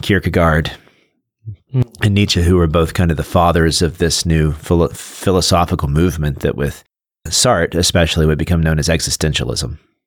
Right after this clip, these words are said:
Speaker 1: But what these people were, what these philosophers were trying to come to terms with was the fact that reality, the world, doesn't lend itself to meaning. We try to put meaning onto the world, but it's not like, so with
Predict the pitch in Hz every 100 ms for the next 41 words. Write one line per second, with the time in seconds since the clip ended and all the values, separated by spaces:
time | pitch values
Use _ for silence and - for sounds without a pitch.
0 | _ _ _ 98 104 98 - 92 - 104
1 | 90 85 78 - - _ _ - 98 92
2 | 104 101 113 - 98 90 98 - 92 87
3 | - 85 95 85 82 78 - 87 73 -
4 | 92 90 - 80 78 - 82 - 85 92
5 | 82 76 - 85 - - _ _ _ _
6 | 95 95 101 98 85 82 82 82 80 -
7 | - _ _ _ _ _ 98 92 98 85
8 | 82 82 - _ _ _ _ 98 - 104
9 | 95 90 - 92 92 87 - - 87 80
10 | - - 87 80 80 64 57 - _ _
11 | _ _ _ - _ _ 98 104 - 87
12 | 90 92 92 82 80 78 - 85 113 90
13 | 82 - _ _ _ _ 95 90 98 101
14 | 87 90 87 - 107 92 90 - -